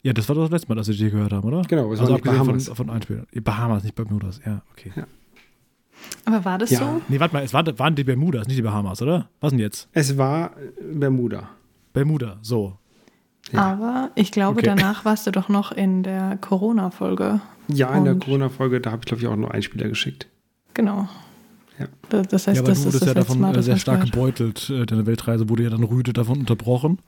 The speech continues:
Speaker 2: Ja, es, es, es ge-, ich glaube, es gibt Leute, denen es schlechter geht als mir gerade.
Speaker 1: <laughs> Das glaube
Speaker 2: Ne?
Speaker 1: ich auch, aber es war trotzdem schade, denn, äh, dadurch, äh, blieb dir auch eine weitere Lei-,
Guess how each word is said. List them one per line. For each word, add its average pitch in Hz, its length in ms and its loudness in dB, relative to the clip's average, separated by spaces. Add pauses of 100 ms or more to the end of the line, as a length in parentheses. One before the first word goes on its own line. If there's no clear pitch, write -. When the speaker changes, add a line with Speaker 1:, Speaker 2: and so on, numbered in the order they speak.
(120)
Speaker 2:
Ja, 107 180 2 (220)
es, - 440 -12
es, - 200 -18 (340)
es - 240 -8
ge-, 131 300 0
ich 127 180 -8
glaube, 131 400 0
es 127 200 -4
gibt 123 180 -2
Leute, 110 320 0
denen 107 200 2
es 101 100 0
schlechter 101 420 -4
geht - 220 -6
als - 260 -6 (100)
mir 117 120 4
gerade. 123 340 0 (240)
Speaker 1:
<laughs> 160 320 0
Das 147 300 0
glaube 139 300 2
Speaker 2:
Ne? 135 40 0
Speaker 1:
ich 127 120 -6
auch, 175 360 -4
aber 156 220 0
es 143 80 0
war 147 80 2
trotzdem 151 260 0
schade, 147 540 0
denn, 139 320 0
äh, 135 260 2
dadurch, 131 400 0
äh, 139 140 2
blieb 143 180 2
dir 143 140 -2
auch 131 60 -4
eine 127 140 0
weitere 131 320 0
Lei-, 120 220 2